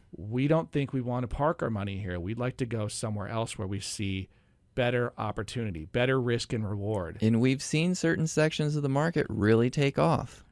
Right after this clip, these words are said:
Speaker 1: We have.
Speaker 2: Just because Facebook's down big doesn't mean everything else is.
Speaker 1: Right. I remember back in the day when Google's motto was "Do no harm."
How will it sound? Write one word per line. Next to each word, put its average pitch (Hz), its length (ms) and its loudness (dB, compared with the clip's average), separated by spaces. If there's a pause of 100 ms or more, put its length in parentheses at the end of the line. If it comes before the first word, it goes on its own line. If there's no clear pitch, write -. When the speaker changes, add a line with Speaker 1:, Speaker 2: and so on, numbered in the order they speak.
(140)
Speaker 1:
We 104 140 -6
have. - 640 -6
Speaker 2:
Just 139 220 4
because 170 440 6
Facebook's 147 560 4
down 107 300 4
big 104 220 6
doesn't 110 320 2
mean 131 160 4
everything 143 420 2
else 147 260 -2
is. - 320 -4 (500)
Speaker 1:
Right. 87 280 -8 (340)
I 165 100 0
remember 170 440 -2
back 117 280 -4
in 123 80 -8
the 107 80 -4
day 107 260 -4
when 95 200 -6
Google's 104 420 -6
motto 92 340 -6
was 78 240 -10
"Do 104 180 -6
no 87 200 -6
harm." 80 380 -12